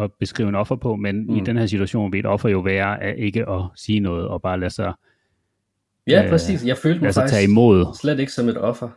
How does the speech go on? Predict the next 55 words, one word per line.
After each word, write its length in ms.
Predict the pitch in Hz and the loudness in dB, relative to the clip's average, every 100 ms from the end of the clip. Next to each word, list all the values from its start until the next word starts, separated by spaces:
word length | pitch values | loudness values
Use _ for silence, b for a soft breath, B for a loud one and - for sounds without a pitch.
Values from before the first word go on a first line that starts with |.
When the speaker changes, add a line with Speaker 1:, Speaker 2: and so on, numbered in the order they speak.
| _ _ _ _ - | _ _ _ _ -2
Speaker 1:
Nej. 260 | 110 98 | 2 2
Speaker 2:
Det 100 | 120 | 2
var 60 | 120 | 2
det, 160 | 160 | 2
der 80 | 160 | 2
synes, 260 | 160 156 - | 0 -2 0
der 80 | 120 | 0
var 180 | 104 | 2
rart. 360 | 98 139 107 - _ _ _ _ _ _ - | 0 0 -2 -6 _ _ _ _ _ _ -14
Speaker 1:
Ja. 140 | - - _ _ _ _ | -14 -14 _ _ _ _
Speaker 2:
Du 60 | 113 | -6
ved, 80 | 110 | -4
jeg 120 | 101 - | -4 -2
tillod 340 | 151 151 120 104 | 0 2 0 -2
dem 160 | 95 | -4
ikke 200 | 95 95 - _ _ 104 | -6 -8 -16 _ _ -8
at 80 | |
gøre 160 | 110 98 | -2 -2
mig 120 | 90 | -2
til 160 | - 92 | -8 -10
et 100 | 87 | -8
offer. 400 | 87 - 78 _ _ _ _ _ _ _ - | -10 -12 -20 _ _ _ _ _ _ _ -6
Speaker 1:
Jamen, 200 | 101 101 | -4 -2
det 60 | 104 | 0
er 40 | 101 | 0
det. 100 | 104 - _ _ _ _ _ _ b b b b | -2 -8 _ _ _ _ _ _ b b b b
Og, 100 | 113 | -8
og, 180 | 104 113 120 | -4 -4 -4
og 140 | 110 | -2
det, 220 | 120 104 | -2 0
det, 240 | 127 113 - | -2 -2 -2
det 120 | 123 | -2
tror 200 | - 123 | 0 0
jeg, 100 | 101 | 2
altså 180 | 98 98 | 0 -2
for 120 | 113 | -2
din 160 | 104 107 | 0 0
egen, 380 | 117 147 131 | 2 0 -2
for 120 | - 107 | -6 -8
din 160 | 104 | -6
egen, 440 | 107 127 139 139 - _ - | -4 0 0 -2 -8 _ -16
øh, 420 | 156 123 98 92 92 | -10 -8 -6 -6 -6
synspunkt 500 | - 110 - 110 101 | -4 -4 -2 -4 -4
af, 160 | 101 101 | -6 -6
og 60 | |
for, 160 | - 101 | -8 -10
for 120 | - 107 | -8 -6
dit 280 | 123 117 | -4 -4
liv, 360 | 110 110 110 - | -2 0 0 -4
så 120 | - | -6
er 60 | 107 | -4
det 100 | 107 | -4
jo 100 | 98 | -4
en, 140 | 98 | -8
en, 340 | - 98 87 | -8 -6 -8